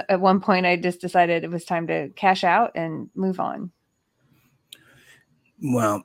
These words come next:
Speaker 2: And you wanna talk about a tough business. I don't think people understand. You, you can't just,
Speaker 1: Oh.
Speaker 2: like, make something and then think, "Oh, uh, you know, Nordstrom's or Macy's or whoever's, they're just gonna be knocking on my door.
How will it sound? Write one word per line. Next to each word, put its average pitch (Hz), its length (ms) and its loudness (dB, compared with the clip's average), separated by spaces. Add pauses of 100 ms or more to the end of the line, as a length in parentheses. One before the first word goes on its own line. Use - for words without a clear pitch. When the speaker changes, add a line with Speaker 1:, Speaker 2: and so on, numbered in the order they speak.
Speaker 2:
And 156 300 0
you 190 120 0
wanna 220 240 4
talk 185 160 2
about 156 200 2
a 117 80 -2
tough 160 420 -2
business. 120 600 -4 (340)
I 139 80 -2
don't 160 180 2
think 151 180 -4
people 139 180 -4
understand. 120 680 -4
You, 139 80 -4
you 143 240 -8
can't 180 280 -4
just, 180 280 2
Speaker 1:
Oh. - 20 2
Speaker 2:
like, 123 200 -4
make 131 500 2
something 117 640 0
and 117 240 -2
then 113 200 -4
think, 131 340 -4
"Oh, 151 400 -4 (520)
uh, 139 240 -4
you 143 120 -2
know, 147 100 -2
Nordstrom's 139 840 4
or 123 80 0
Macy's 123 760 -2
or 113 100 -8
whoever's, 117 400 -6
they're 156 120 -4
just 139 240 -6
gonna 123 160 -4
be 120 120 -4
knocking 123 360 -4
on 113 100 -4
my 104 120 -8
door. 107 360 -6